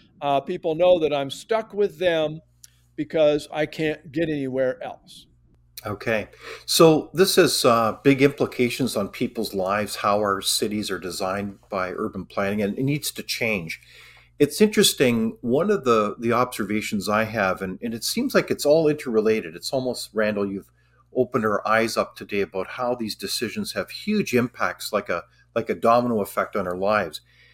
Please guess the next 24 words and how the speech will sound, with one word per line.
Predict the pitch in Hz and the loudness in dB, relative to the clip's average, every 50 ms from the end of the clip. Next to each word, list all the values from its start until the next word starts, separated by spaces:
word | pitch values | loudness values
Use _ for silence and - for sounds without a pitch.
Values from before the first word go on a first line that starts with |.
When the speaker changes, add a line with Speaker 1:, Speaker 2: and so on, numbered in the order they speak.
| _ _ - | _ _ -2
Speaker 2:
And | - 135 135 | 2 2 6
one | 151 196 240 | 6 8 6
of | 262 | 6
them | 220 175 139 120 | 4 4 2 4
I | 120 147 170 | 4 2 2
think | 165 - 127 107 92 - | 0 -2 -2 -2 -2 -2
of | 104 101 92 113 | -4 -4 -2 -2
is, | 107 101 98 - - - _ - | -4 -4 -4 -8 -10 -12 _ -4
is | 123 110 104 98 - | -4 -4 -4 -6 -6
the | - 101 | -8 -8
whole | - - 156 151 143 - - | -6 -2 -2 0 0 -2 -2
area | 113 113 113 117 120 117 107 98 98 _ _ _ _ _ _ _ - | -4 -2 0 0 2 0 0 -2 -4 _ _ _ _ _ _ _ -6
of | 117 107 - - | -6 -6 -6 -4
automobile | - 104 117 127 123 131 123 107 - - 113 110 107 107 | -2 0 0 0 0 0 -2 -2 -2 -2 -2 -2 -2 -2
congestion. | - - 95 82 - 104 98 104 - - - - 82 76 78 _ _ _ _ _ _ _ _ _ - | -4 -8 -10 -8 -6 -6 -6 -4 -6 -10 -10 -10 -12 -14 -14 _ _ _ _ _ _ _ _ _ -4
Um, | 110 110 107 107 104 101 98 - _ _ _ _ _ _ _ _ _ _ _ _ _ _ - - | -2 0 0 0 0 -4 -8 -10 _ _ _ _ _ _ _ _ _ _ _ _ _ _ -8 0
there's | 139 151 143 - | 2 2 4 4
some | - 170 139 131 | 2 2 2 6
large | 139 156 170 165 139 | 8 8 8 8 6
cities, | - - - - 147 139 147 143 143 131 - - - - | 0 -2 2 2 2 2 2 0 -2 -2 -2 -2 -4 -4
uh, | - 113 110 107 107 - | -6 -4 -4 -4 -4 -4
in | 131 123 113 104 | -4 -4 -6 -6
Canada | - - - 120 113 120 123 117 104 92 | -8 -10 -6 -6 -4 -4 -4 -4 -4 -4
where | 92 92 98 101 101 104 104 104 101 - | -4 -2 -2 0 2 2 2 0 -2 -4